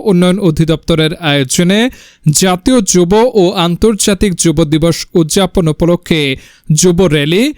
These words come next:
আলোচনা সভা ও যুব ঋণের চেক বিতরণ করা হয়েছে। বারোই আগস্ট মঙ্গলবার এগারোটায়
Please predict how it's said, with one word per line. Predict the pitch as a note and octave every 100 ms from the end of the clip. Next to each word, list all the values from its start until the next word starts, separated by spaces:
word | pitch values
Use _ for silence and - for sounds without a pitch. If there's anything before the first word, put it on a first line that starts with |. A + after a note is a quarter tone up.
| _ _ -
আলোচনা | F3 F#3+ - F3+ D3
সভা | - D3+ B2+ D3 A3 C4+
ও | F#3 D#3+ D3+ D3 - _ -
যুব | C#3+ G3 G3+ A#3
ঋণের | G#3 G3+ G3+
চেক | - F3 D#3
বিতরণ | C#3+ D#3+ F3+ F3
করা | E3 C#3+
হয়েছে। | A#2+ C3 B2 - D3+ C3 A2+ - _ _ _ -
বারোই | E3 F3+ G3 B3+ C#4
আগস্ট | G#3+ G3+ B3+ - - A#3
মঙ্গলবার | F3 G#3 A3 A3 A#3 B3
এগারোটায় | C#4 F#3 E3+ G3 G#3+ - F3+ C#3